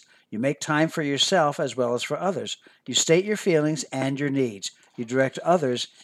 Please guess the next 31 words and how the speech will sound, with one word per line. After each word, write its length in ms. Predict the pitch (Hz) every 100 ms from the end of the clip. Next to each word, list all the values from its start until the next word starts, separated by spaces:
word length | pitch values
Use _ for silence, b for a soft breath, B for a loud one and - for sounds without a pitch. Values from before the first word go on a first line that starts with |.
| B
in 100 | 131
their 160 | 131
helpful 380 | 120 127 - 127
activities. 680 | 117 - 143 113 92 98 - B B B B B
You 80 | 120
heap 240 | 156 160
praise 420 | - 190 226 214
on 180 | 156 131
others 380 | 120 113 117 117
as 180 | 117 113
they 140 | 127
lighten 340 | 117 113 120 127
your 140 | 156
load. 420 | 214 185 113 113 _ _ b b b b b b
When 180 | 151 151
adversity 540 | 147 160 214 185 156
strikes 440 | - 170 196 - -
you, 100 | 113
you 200 | 113 131
reframe 580 | 170 196 - 147 139
even 320 | 139 170 180 160
the 80 |
worst 440 | 139 180 143 131 -
as 200 | 131 117
a 60 |
blessing 380 | 117 151 - 147
in 100 | 139
disguise 640 | 143 - - 117 110 113 - b b b
and 160 | 123
then 120 | 123
regroup. 420 | 120 123 175 180